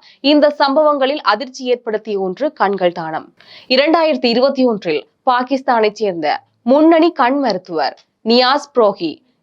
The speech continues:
இலங்கையிலிருந்து முப்பத்தி ஐயாயிரம் கண்கள் தானமாக செய்யப்பட்டதாக கூறியிருந்தார். இதனால் சர்வதேச அளவில் பெரிய சர்ச்சை கிளம்பியது. ஏனெனில் யுத்த காலத்தில் ஆயிரக்கணக்கானோர் காணாமலும் போயிருந்தனர். காணாமல் போன இளைஞர் மற்றும்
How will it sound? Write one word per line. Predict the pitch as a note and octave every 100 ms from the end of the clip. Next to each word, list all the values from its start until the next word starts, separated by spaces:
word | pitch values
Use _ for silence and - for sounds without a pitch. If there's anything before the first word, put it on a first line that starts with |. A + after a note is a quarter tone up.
| A#3
இலங்கையிலிருந்து | B3 C4+ C#4+ C4+ B3 C4 D4 A3+
முப்பத்தி | A#3+ - E4+ D4 C4+ A#3
ஐயாயிரம் | B3+ B3 A3 A3 G#3
கண்கள் | G#3 F3+ D3 - _ _ G3
தானமாக | F#3 A#3+ B3 A3 G#3 -
செய்யப்பட்டதாக | G#3 G3+ F#3+ F#3 F3+ F3+ A3 -
கூறியிருந்தார். | G3+ F3+ F3 F3 E3 - _ _ _
இதனால் | C#4 C4+ C4+ D4+ E4
சர்வதேச | C4 A#3+ C4+ D4+ C4 B3+ G3+
அளவில் | A3 G3+ C#4 A#3+
பெரிய | A#3 A3+ A3+
சர்ச்சை | A3 A3+ C4+ C4
கிளம்பியது. | A3+ F#3 E3 E3+ D#3 - _ _ _ _ _
ஏனெனில் | C#4 D4+ D4+ E4 D#4+ C4
யுத்த | C4 C#4 C4+
காலத்தில் | B3 A3+ A3 D#3+ - _ _ E3+
ஆயிரக்கணக்கானோர் | G3+ B3 B3+ B3+ A#3+ A#3 A3 A#3+ C4+ A3
காணாமலும் | G#3 C#4 D4 C4 C4+ C4+
போயிருந்தனர். | F3+ E3+ F3 B3 G#3+ - _ _ _ D4
காணாமல் | D#4 E4+ D#4+ D4+ C#4+
போன | C4 A#3 A3
இளைஞர் | A#3+ C4 A#3+
மற்றும் | A3+ A#3